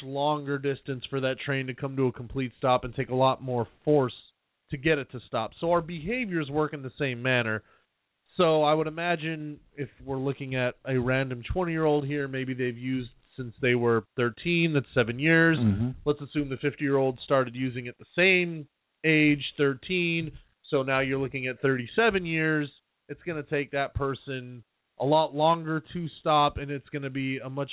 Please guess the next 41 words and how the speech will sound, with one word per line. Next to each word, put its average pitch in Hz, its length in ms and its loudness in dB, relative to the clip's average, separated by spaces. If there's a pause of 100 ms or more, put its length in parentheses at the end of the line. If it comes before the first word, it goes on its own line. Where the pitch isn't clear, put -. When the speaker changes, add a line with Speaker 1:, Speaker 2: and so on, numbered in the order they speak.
Speaker 1:
more 127 420 -2 (880)
forceful 175 580 2
act. 131 340 2
It's 113 160 -18
gonna 139 160 -6
take 139 180 -6
a 143 60 -2
lot 143 200 0
more 131 140 -4
power 143 360 0
to 120 80 -6
get 117 140 -12
that 120 140 -16
person 127 260 -12
to 117 120 -18
stop. 123 300 -2
Now, 147 340 4 (400)
I 139 100 0
agree 185 260 2
with 185 120 4
your 220 180 2
point 147 460 0
that 135 320 4 (600)
either 262 240 2
one 220 220 0
of 175 60 -4
them 143 160 -6
could 135 240 -10
stop. 165 320 2
I 131 80 -2
mean, 135 340 -12
this - 160 -4
all 156 120 0
Speaker 2:
Mm-hmm. - 80 -12
Speaker 1:
comes 143 180 -20
down 139 200 -6
to 120 60 -12 (140)
choice. 135 260 -4
We're 131 120 -10
dealing 131 400 -8
in, 117 180 -14